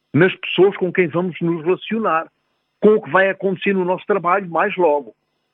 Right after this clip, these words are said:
Portanto, com o futuro. Em vez de nos concentrarmos naquilo que podemos fazer aqui e agora, a cada momento preciso, a cada momento que vai passando, sem nos deixarmos influenciar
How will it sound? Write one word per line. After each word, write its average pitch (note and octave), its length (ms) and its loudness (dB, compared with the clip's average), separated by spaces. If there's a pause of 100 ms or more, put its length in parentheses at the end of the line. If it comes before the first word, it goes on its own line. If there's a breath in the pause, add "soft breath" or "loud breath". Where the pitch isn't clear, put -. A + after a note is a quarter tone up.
(180)
Portanto, B2 480 0
com A#2+ 160 2
o A#2+ 40 -2
futuro. D#4+ 440 -2 (680)
Em C4+ 120 2
vez A3+ 200 -2
de G#3+ 60 -2
nos A#3 160 -2
concentrarmos G#3+ 720 -2
naquilo G3+ 320 -4
que - 60 -20
podemos F#3+ 280 -4
fazer F#3+ 440 -6
aqui A3+ 260 -2
e C#4 60 0
agora, A#3 440 -4 (180)
a G3 80 2
cada C4 240 0
momento A#3 460 -4
preciso, F#3 580 -8 (480)
a - 60 2
cada A#3+ 260 2
momento A3 360 -4
que E3 80 -12
vai A3 120 2
passando, G#3 600 -4 (800)
sem B3+ 120 4
nos G#3 200 -4
deixarmos G3+ 580 -2
influenciar D#3+ 920 -2